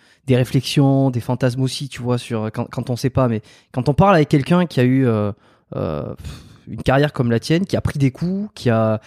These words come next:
qui a fait plusieurs sports de combat, dont les plus, euh, les plus considérés comme les plus violents, les plus, euh, spectaculaires, les plus dangereux, euh, moi je trouve ça, je trouve ça, ben, je trouve ça formidable en fait, tu vois, de, d'avoir ton avis là-dessus. Et d'avoir, enfin, ton avis, c'est pas qu'une avis, c'est aussi le ressenti, c'est comment tu le vis, comment tu l'as vécu pendant toutes ces années.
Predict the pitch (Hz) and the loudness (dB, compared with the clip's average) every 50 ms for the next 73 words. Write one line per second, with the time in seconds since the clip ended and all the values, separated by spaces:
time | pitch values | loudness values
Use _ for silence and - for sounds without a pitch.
0 | - - _ - - 113 107 - 127 - - 147 139 147 - - 147 139 139 127 | -18 -20 _ -4 -2 -2 0 -2 -4 -2 0 0 0 0 0 0 0 0 0 0
1 | 147 139 135 147 147 139 127 156 165 156 135 127 123 - - 147 151 147 135 123 | 0 0 2 2 2 2 4 2 2 4 2 0 -2 -4 -6 -4 -2 0 0 0
2 | 117 120 - - - 131 - 139 123 - 147 139 - 139 120 113 - - 127 123 | 0 -2 -4 -4 -8 -6 -4 -6 -4 -2 -4 -2 0 2 0 0 -2 -2 0 2
3 | 123 123 131 135 139 135 127 120 107 - - 120 120 113 107 - - 113 - 127 | 4 4 6 6 6 4 4 2 -2 -4 -4 -4 -4 -4 -4 -6 -8 -6 -6 -6
4 | 123 - 131 127 127 131 123 123 110 - - - 113 107 123 127 120 120 123 127 | -6 -4 -2 0 0 0 0 0 -4 -6 -8 -10 -2 2 2 4 4 4 4 4
5 | 165 214 - - - - - - - - _ - 101 110 110 107 107 107 101 117 | 2 2 0 -6 -20 -20 -20 -20 -20 -20 _ -6 -2 -2 0 0 0 0 -2 -4
6 | _ _ _ _ _ _ _ _ _ _ _ _ _ _ _ _ _ _ - 139 | _ _ _ _ _ _ _ _ _ _ _ _ _ _ _ _ _ _ 0 0
7 | 151 - - - 123 - 139 123 117 113 - 131 123 - 131 123 117 117 113 113 | 0 0 0 -6 -2 0 2 2 2 0 -4 -8 -6 -2 0 0 0 0 0 -2
8 | 110 117 117 - - 151 - 165 - 185 170 175 180 180 160 139 - 139 - - | -2 -2 -4 -4 -2 0 0 2 4 4 4 6 6 4 4 2 0 -2 -6 -6
9 | _ - - 123 131 135 123 120 117 117 120 120 123 120 - 139 123 120 120 123 | _ -8 -6 -6 -4 -4 -4 -4 -4 -2 -2 -2 -2 -2 -2 -2 -2 0 0 -2
10 | 120 117 - - 123 120 - _ _ _ _ _ _ _ _ _ - - 107 113 | -4 -4 -6 -6 -10 -10 -10 _ _ _ _ _ _ _ _ _ -10 -6 -6 0
11 | 117 139 143 160 160 143 - 147 131 - 147 147 147 165 156 - 123 - - - | 2 2 4 4 2 2 2 0 2 4 4 4 4 2 0 -2 0 0 0 0
12 | - 147 151 156 175 196 175 - - - 131 123 - - 170 147 139 123 - - | 2 4 4 4 4 2 -2 -2 -2 -2 -2 -2 -2 -2 0 0 0 0 0 -2
13 | 143 139 - - 180 - 151 131 - 135 131 127 - 147 139 156 180 - 135 127 | -4 -4 -4 -6 -4 -2 -2 2 2 2 2 2 0 -4 -4 -4 -2 0 0 2
14 | - - 131 127 131 123 - 160 - 135 120 - - - 127 120 120 120 170 220 | 2 2 2 2 2 0 -2 0 0 0 0 0 -4 -4 0 2 2 2 2 0